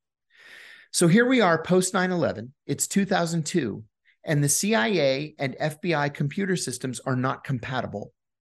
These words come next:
right? So Ali Soufan is, is interrogating Abu Zubaydah,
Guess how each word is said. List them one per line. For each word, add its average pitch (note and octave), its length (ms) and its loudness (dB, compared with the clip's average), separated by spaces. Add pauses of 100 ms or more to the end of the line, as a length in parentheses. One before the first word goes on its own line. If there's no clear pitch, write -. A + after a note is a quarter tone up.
(1000)
right? F3 300 -2 (300)
So C#3+ 240 2
Ali F3+ 260 2
Soufan D3 600 -2 (500)
is, B2+ 540 2 (840)
is B2 300 0
interrogating C#3+ 580 -4
Abu D#3+ 160 -2
Zubaydah, A#2 460 -6